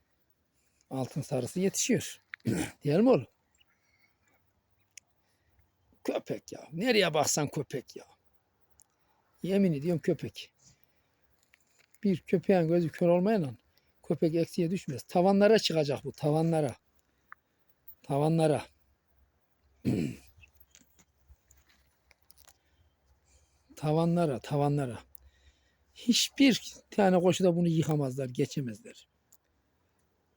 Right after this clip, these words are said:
Gördük, gördük. Bunda öyle güç var ki aklın durur.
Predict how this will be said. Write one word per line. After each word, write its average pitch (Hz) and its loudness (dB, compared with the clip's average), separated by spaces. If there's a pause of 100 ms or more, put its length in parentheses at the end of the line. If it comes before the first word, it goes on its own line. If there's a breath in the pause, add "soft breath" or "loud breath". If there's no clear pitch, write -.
(200)
Gördük, 156 -2 (120)
gördük. 147 -4 (3750)
Bunda 151 -4
öyle 170 2
güç 151 -4
var 190 2
ki 185 0
aklın 160 0
durur. 117 -14